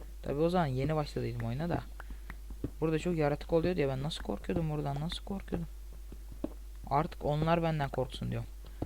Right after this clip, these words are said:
Yalnız ben böyle iniyorum da. Anam. Ne yaptın lan orada? Creeper da içimde patladı. İnim bitmez bu yalnız, söyleyeyim ben.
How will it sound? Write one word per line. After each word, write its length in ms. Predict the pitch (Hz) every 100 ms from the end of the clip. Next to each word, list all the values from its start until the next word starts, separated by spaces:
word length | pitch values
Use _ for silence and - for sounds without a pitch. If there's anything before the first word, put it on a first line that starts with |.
| - -
Yalnız 180 | 139 151
ben 160 | 151
böyle 160 | 165 165
iniyorum 300 | 160 185 185
da. 160 | 135 127 - - - - - 151 - - - - -
Anam. 220 | 156 160 151 135 117 - - - - - - - -
Ne 60 | 139
yaptın 320 | 147 170 165
lan 120 | 170
orada? 280 | 147 135 147 -
Creeper 440 | 156 160 160 -
da 160 | 170 -
içimde 340 | 135 - 156 175
patladı. 500 | 160 - 127 123 127 - - - - - - - - - - - - - - - - - - - -
İnim 260 | 143 151 160
bitmez 340 | - 180 165
bu 40 |
yalnız, 220 | 131 120 123
söyleyeyim 420 | 135 139 156
ben. 80 | 127